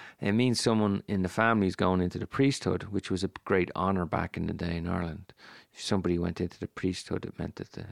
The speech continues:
was a lot of respect for the family. And in Ireland, anyway. And as most people know,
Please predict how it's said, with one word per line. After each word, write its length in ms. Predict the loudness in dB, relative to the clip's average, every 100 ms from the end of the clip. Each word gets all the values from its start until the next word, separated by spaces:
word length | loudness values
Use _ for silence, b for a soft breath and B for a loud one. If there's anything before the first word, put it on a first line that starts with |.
| -14
was 120 | -10
a 120 | -4
lot 160 | -2 -2
of 180 | -4 -16 b b b b b
respect 400 | -10 -2 -2 -2
for 140 | -4 -10
the 80 | -6
family. 520 | -2 -2 -2 -6 -12 B B B B B B B B B B
And 640 | 0 2 4 4 2 0 -2 -8 -6
in 120 | -4 0
Ireland, 460 | 2 2 0 -4
anyway. 320 | -2 -2 -4 -8 _ _ _ -6
And 180 | -2 0
as 140 | 0
most 280 | 0 0 0
people 260 | -2 0 0
know, 360 | 0 0 -2